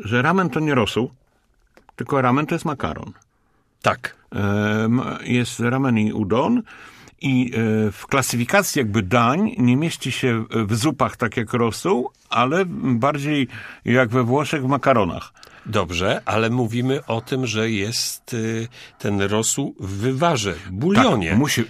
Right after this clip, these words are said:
Speaker 1: tak,
Speaker 2: Więc
Speaker 1: e,
Speaker 2: niektórzy mają
Speaker 1: tak.
Speaker 2: skojarzenie, no tak, to musi być rosół.
Speaker 1: Tak, no najprościej. Ja, ja też zawsze lubię zadać komuś pytanie, czy jesteś team ramen, czy jesteś team rosół.
Speaker 2: O, to kilkakrotnie mi zadawałeś to pytanie.
Speaker 1: No właśnie. I,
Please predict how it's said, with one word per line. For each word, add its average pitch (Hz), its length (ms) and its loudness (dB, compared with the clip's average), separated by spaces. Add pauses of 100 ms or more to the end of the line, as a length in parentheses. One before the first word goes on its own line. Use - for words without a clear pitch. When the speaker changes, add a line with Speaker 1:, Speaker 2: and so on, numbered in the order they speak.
Speaker 1:
tak, - 340 2
Speaker 2:
Więc 113 200 2
Speaker 1:
e, - 40 2
Speaker 2:
niektórzy 147 340 0
mają 156 160 0
Speaker 1:
tak. 147 80 0
Speaker 2:
skojarzenie, 117 500 0
no 120 160 0
tak, 123 200 -4
to 101 120 -2
musi 98 240 -2
być 107 140 -4
rosół. 127 380 0
Speaker 1:
Tak, 160 180 2
no 143 120 0
najprościej. 165 800 0
Ja, 143 220 0
ja 151 180 -2
też 151 220 -2
zawsze 131 300 -2
lubię 127 420 0 (180)
zadać 120 280 -2
komuś 127 280 -2
pytanie, 123 460 0
czy - 140 -2
jesteś 123 340 -2
team 117 380 2 (140)
ramen, 123 340 2
czy 123 100 -2
jesteś 117 300 -2
team 127 200 0
rosół. 123 420 2
Speaker 2:
O, 117 60 -2
to 123 140 -4
kilkakrotnie 123 760 -2
mi 85 340 -4
zadawałeś 85 640 -4
to 90 100 -10
pytanie. - 380 -14 (600)
Speaker 1:
No 120 120 4
właśnie. 98 400 -4 (100)
I, 127 180 2